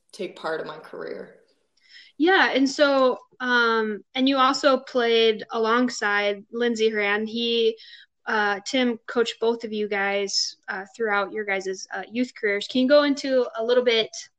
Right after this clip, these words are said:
Speaker 2: uh, tell us a little bit more about having Tim as a coach, playing with Lindsey, and your, your youth career there?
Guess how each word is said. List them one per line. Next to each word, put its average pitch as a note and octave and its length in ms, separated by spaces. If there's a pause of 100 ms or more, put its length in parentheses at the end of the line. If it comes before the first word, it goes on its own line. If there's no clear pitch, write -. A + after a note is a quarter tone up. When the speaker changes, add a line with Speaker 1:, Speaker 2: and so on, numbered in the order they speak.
(300)
Speaker 2:
uh, G3 520 (180)
tell B3+ 160
us B3 120
a B3 40
little A#3 180
bit G#3 100
more A3 300
about G3+ 320 (240)
having A3+ 180
Tim A#3+ 220
as A3 140
a G3 40
coach, B3 460
playing A#3+ 240
with A3+ 180
Lindsey, A3+ 560 (380)
and G#3+ 280
your, G#3 260 (100)
your G#3 200
youth G#3+ 300
career G#3+ 380
there? G3+ 260